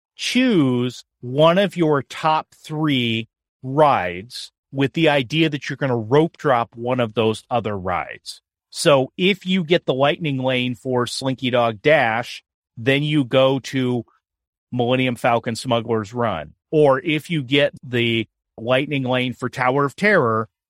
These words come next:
then you go to Rock and Roller Coaster. So again, you can get one of those top three out of the way at the very beginning. If, best case scenario, you've purchased Rise of the Resistance separately and you have another lightning lane for another ride.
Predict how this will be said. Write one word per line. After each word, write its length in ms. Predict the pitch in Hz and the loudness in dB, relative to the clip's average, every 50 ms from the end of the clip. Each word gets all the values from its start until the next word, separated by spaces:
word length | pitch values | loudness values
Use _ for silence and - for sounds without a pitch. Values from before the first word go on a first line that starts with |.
| - | -8
then 200 | 120 123 151 156 | 0 0 0 2
you 160 | 160 165 165 131 | 2 0 0 2
go 320 | 147 147 147 143 151 143 | 4 4 4 4 2 0
to 200 | - - 147 135 | -2 -4 -4 -4
Rock 300 | 127 135 127 120 127 - | 0 0 0 0 0 -4
and 140 | 139 131 135 | -4 -2 -2
Roller 260 | 139 143 143 139 127 | -2 0 0 -2 -2
Coaster. 500 | - - 123 110 104 95 - - 101 92 | -4 -2 -4 -4 -4 -4 -6 -8 -10 -10
So 260 | - - - 127 131 127 - | -8 -2 -2 -2 -2 -2 -4
again, 320 | 151 123 107 156 160 151 139 | -6 -2 0 0 2 2 0
you 120 | 131 123 | -2 -4
can 220 | - - 123 113 | -4 -6 -6 -6
get 260 | 101 92 131 160 180 - | -4 0 2 2 2 2
one 280 | 170 151 156 156 156 | 0 2 2 2 2
of 100 | 143 135 | 2 0
those 260 | 127 135 127 131 123 | 2 0 0 0 -2
top 400 | - - - - 135 139 131 _ | -6 -8 -4 -2 -2 -2 -2 _
three 300 | - - 139 139 143 156 | -10 -8 -4 -4 -2 -2
out 220 | - 110 123 131 127 | -2 -2 -2 0 -2
of 100 | 123 117 | -2 -4
the 60 | 120 | -2
way 260 | 110 117 127 135 147 | 0 0 2 2 2
at 100 | 143 - | 0 -2
the 100 | - 127 | -4 -6
very 200 | 117 123 120 127 | -4 -2 -2 -2
beginning. 640 | 127 113 117 110 107 - 147 151 170 208 247 294 285 - _ _ _ _ _ _ _ - | -2 -4 -6 -8 -2 0 0 2 2 2 0 0 -2 -6 _ _ _ _ _ _ _ -2
If, 480 | - 311 285 202 151 147 160 - - _ _ _ _ _ _ | 2 4 4 6 4 4 0 -2 -8 _ _ _ _ _ _
best 300 | - 170 170 165 - - | 2 2 2 2 0 -2
case 200 | - 180 160 - | -2 -2 -2 -2
scenario, 840 | - - 156 156 165 170 170 160 143 127 120 110 107 110 117 123 120 _ _ _ _ - | -4 -6 -2 -2 0 0 0 0 0 0 0 0 0 0 -2 -2 -4 _ _ _ _ -4
you've 240 | 147 143 131 - | -2 -2 -2 -2
purchased 500 | - - 160 160 156 - 165 147 - - | 0 2 2 2 2 2 -2 -2 -2 -2
Rise 300 | 160 143 135 131 131 117 | 0 2 2 2 0 -2
of 60 | 139 139 | -4 -4
the 20 | |
Resistance 560 | 135 135 123 107 - 127 113 - - 117 - | -4 -4 -4 -6 -8 -10 -10 -10 -10 -10 -6
separately 600 | - - 135 131 - 131 117 107 110 110 110 - - | -2 -2 -2 -2 -2 -4 -6 -4 -6 -6 -6 -8 -6
and 220 | 143 135 139 143 135 | -4 -2 -2 -2 -2
you 100 | 143 135 | -4 -2
have 220 | 127 123 120 113 | -2 -2 -2 -2
another 440 | 117 113 117 113 110 117 110 107 101 _ _ - | -4 -4 -4 -2 -2 -2 -2 -2 -6 _ _ -4
lightning 400 | 123 117 117 120 120 123 113 107 | -2 -2 -2 -2 -2 -6 -6 -4
lane 240 | 107 107 104 101 95 | -4 -4 -4 -6 -8
for 180 | - - 104 | -8 -6 -6
another 280 | 101 98 95 87 87 80 | -4 -4 -4 -6 -6 -8
ride. 340 | 82 87 80 69 64 55 | -6 -8 -8 -8 -10 -14